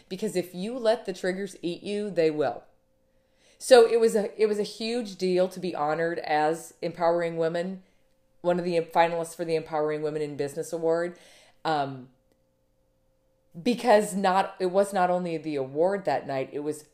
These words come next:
first of all, the fact that I had to step over some shit to get there. After,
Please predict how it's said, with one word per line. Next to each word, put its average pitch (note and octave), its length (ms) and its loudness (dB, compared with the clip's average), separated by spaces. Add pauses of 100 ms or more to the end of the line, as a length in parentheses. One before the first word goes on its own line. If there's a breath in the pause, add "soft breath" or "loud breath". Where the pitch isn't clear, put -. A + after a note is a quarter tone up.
(160)
first - 260 -4
of C3 100 -4
all, B2+ 380 -2 (140)
the C#3 60 -10
fact D#3+ 300 0
that D3+ 160 -4
I E3+ 180 4
had G3 180 -2
to D3 80 -12
step D#3+ 400 -2
over D#3 260 0
some C#3+ 180 -12
shit - 520 -2 (180)
to D#3+ 100 -10
get E3 280 -2
there. - 280 -8 (2250)
After, A#3 680 4